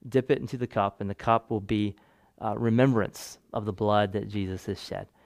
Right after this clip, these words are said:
And this is for you, if you are in Christ, to remember,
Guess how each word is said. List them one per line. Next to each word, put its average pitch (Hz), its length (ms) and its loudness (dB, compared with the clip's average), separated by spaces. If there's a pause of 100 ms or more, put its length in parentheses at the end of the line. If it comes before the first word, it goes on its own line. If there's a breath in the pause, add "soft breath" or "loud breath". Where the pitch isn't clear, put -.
(160 soft breath)
And 117 100 -2
this 135 160 -2
is 147 80 -10
for 160 140 2
you, 139 300 4
if 127 160 -2
you 127 200 0
are 113 100 2
in 131 180 0
Christ, 139 500 0
to 110 180 -4 (440 soft breath)
remember, 117 760 0